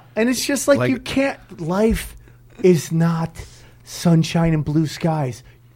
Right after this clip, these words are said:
Speaker 1: You can't get rid of the people who speak the truth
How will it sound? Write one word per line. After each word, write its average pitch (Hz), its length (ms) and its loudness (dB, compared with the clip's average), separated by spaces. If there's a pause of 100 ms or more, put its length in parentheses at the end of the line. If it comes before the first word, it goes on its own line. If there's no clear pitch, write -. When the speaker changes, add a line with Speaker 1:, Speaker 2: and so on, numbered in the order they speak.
(160)
Speaker 1:
You 180 120 0
can't 214 400 -2
get 220 240 -6
rid 190 180 4
of 180 80 -4
the 180 100 4
people 165 640 -4 (160)
who 190 140 -4
speak 165 400 -6
the 190 100 -6
truth 156 460 2